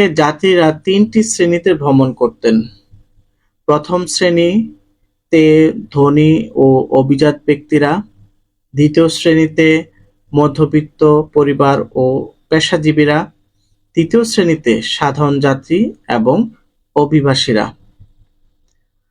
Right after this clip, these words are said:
জাহাজটি খুব দ্রুত গতিতে চলছিল বলে যখন সামনে বরফে পাহাড় এসে পড়ে তখন এটিকে ক্রস করার মতন ওই সময়টুকু জাহাজটি পায়নি,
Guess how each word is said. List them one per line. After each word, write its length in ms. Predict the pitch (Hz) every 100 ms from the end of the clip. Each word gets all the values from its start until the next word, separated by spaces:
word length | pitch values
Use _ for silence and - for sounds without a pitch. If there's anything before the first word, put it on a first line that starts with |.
| _ _ _
জাহাজটি 380 | 180 180 180 - 220
খুব 200 | 233 - -
দ্রুত 260 | 160 175 -
গতিতে 460 | 196 190 190 190 196 -
চলছিল 520 | 175 170 - 170 165
বলে 360 | 156 139 123 131 220 - _ _ _ _ -
যখন 540 | 151 151 - 180 185
সামনে 540 | - 175 151 151 156 165 185 - _ _ _ _
বরফে 360 | 131 135 135 160
পাহাড় 420 | 156 151 147 156
এসে 300 | 151 - 160 160 208 254 _
পড়ে 240 | 143 135 139
তখন 480 | 147 143 - 160 -
এটিকে 440 | 135 139 139 160 180
ক্রস 420 | - 139 135 -
করার 320 | - 151 147
মতন 380 | 147 143 - 190 269 - _ _ -
ওই 140 | 135 139
সময়টুকু 680 | - 151 143 143 135 131 151 151
জাহাজটি 400 | 143 135 - 147
পায়নি, 460 | - 110 107 107